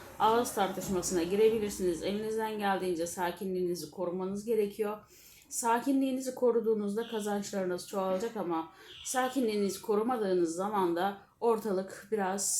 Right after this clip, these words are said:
sıkıntılı bir duruma düşecek. Kavga, karmaşa bir arada olacak gibi gözüküyor.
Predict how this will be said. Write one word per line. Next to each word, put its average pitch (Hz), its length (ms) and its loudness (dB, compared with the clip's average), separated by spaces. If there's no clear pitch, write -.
sıkıntılı 175 480 -2
bir 156 120 -2
duruma 156 320 -4
düşecek. 208 420 -6
Kavga, 185 560 -2
karmaşa 175 680 -2
bir 190 240 -2
arada 160 320 -2
olacak 170 480 -4
gibi 165 220 -4
gözüküyor. 156 440 -4